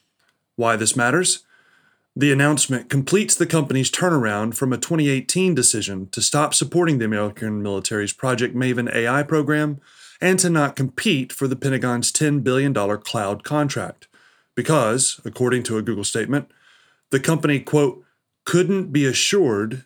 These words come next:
that it would align with our A I principles," end quote. Key points.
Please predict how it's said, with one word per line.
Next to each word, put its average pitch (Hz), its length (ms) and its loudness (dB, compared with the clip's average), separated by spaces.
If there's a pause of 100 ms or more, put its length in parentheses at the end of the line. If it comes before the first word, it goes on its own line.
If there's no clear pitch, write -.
(100)
that 127 200 0
it 117 100 -2
would 120 140 0
align 113 680 0
with 104 160 -4
our 104 160 -2
A 110 140 0
I 101 160 0
principles," - 760 -4
end 110 220 -6
quote. - 400 -12 (1300)
Key 185 180 2
points. - 580 -2